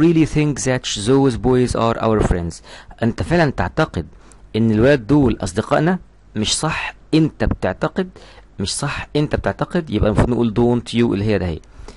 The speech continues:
تاني كده مع بعض بنعمل عليها دايرة كده ونرجع نقراها مع بعض. بقول لك مش، مش صح انت تعتقد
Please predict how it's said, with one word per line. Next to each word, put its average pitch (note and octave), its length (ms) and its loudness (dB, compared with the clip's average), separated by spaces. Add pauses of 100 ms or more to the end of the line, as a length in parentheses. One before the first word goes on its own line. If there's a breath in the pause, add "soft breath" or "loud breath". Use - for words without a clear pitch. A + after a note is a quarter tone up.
(360 loud breath)
تاني A2+ 200 2
كده A#2+ 160 2
مع G2 160 -2
بعض A#2 240 -4
بنعمل G2+ 480 -2
عليها G#2 180 -2
دايرة A2 220 0
كده D3 220 -2
ونرجع A#2+ 300 -2
نقراها G#2+ 240 -2
مع F#2 120 -2
بعض. - 200 -8 (1700 soft breath)
بقول C#3+ 160 6
لك E3 200 0
مش، A#2+ 280 0
مش A2 260 0
صح - 440 -2 (120)
انت C#3 160 0
تعتقد F#2+ 500 -4